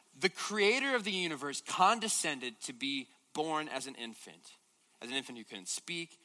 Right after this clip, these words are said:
who had to cry to get his food, who had to be protected and fed by his mother. The creator of the universe became a baby. But he didn't just stop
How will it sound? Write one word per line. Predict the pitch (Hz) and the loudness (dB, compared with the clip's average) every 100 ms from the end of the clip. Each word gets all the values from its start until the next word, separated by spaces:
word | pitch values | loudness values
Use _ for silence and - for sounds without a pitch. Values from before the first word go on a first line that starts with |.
| _ | _
who | 117 | -4
had | 107 | -4
to | |
cry | - - 127 | -6 -2 -2
to | 120 | 0
get | 107 | -4
his | 98 | -6
food, | - 170 175 143 | -8 -4 -4 -4
who | |
had | 117 113 | -8 -8
to | |
be | 107 104 - - | -8 -10 -12 -20
protected | - 151 156 151 | -4 0 0 0
and | 117 110 | -4 0
fed | 151 151 | 2 2
by | 120 104 | 2 0
his | 104 | 0
mother. | 143 156 175 | 0 2 0
The | 151 - | -4 -8
creator | - 180 233 262 269 | -10 4 8 8 6
of | 233 | 2
the | 190 | 0
universe | 214 196 143 - | 0 -2 -2 -4
became | 147 - 170 | -6 -6 -4
a | 131 | -6
baby. | 104 - 160 147 82 - _ _ _ _ _ _ _ _ - | -8 -8 -6 -6 -10 -16 _ _ _ _ _ _ _ _ -8
But | |
he | 131 | -2
didn't | 156 | -2
just | 143 151 | -2 -2
stop | - 160 147 - | 4 4 4 -4